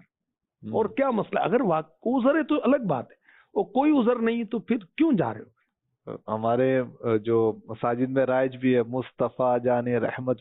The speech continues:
Speaker 1: पे लाखों सलाम।"
Speaker 2: लाखों सलाम।
Speaker 1: तो
Speaker 2: क्या बात है।
Speaker 1: हर सीगे में वो, अ, लाखों सलाम, लाखों सलाम पेश किए जा
Speaker 2: और
Speaker 1: रहे हैं।
Speaker 2: देखिए, उलमा ने हमें ये कहा, हम जो कह रहे हैं ना,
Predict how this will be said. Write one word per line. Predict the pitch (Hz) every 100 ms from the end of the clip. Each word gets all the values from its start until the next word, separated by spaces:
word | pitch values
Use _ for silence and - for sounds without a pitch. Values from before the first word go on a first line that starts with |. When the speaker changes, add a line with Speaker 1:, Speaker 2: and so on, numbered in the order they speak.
| -
Speaker 1:
पे |
लाखों | 123 120 135 143 - 143
सलाम।" | - 123 113
Speaker 2:
लाखों | 156 143 151
सलाम। | - 117 107
Speaker 1:
तो | - 123
Speaker 2:
क्या | 120 160
बात | 131 123 - -
है। |
Speaker 1:
हर | 143 147
सीगे | - 151 156 160
में | 156 151
वो, | 143 139
अ, | 139 139 135
लाखों | 127 120 127 131 147
सलाम, | 135 139 131 131 127 127
लाखों | 127 147
सलाम | 139 131 127 123
पेश | 135 120 117
किए | - 117
जा | 113 117
Speaker 2:
और |
Speaker 1:
रहे | 147
हैं। | 202
Speaker 2:
देखिए, | 294
उलमा | 247 208 220 233
ने | 247 240 -
हमें | 175 214
ये | 214
कहा, | 202 175 180 202 190
हम | 175
जो | 202
कह | 185 180 165
रहे | 180
हैं |
ना, | 220 208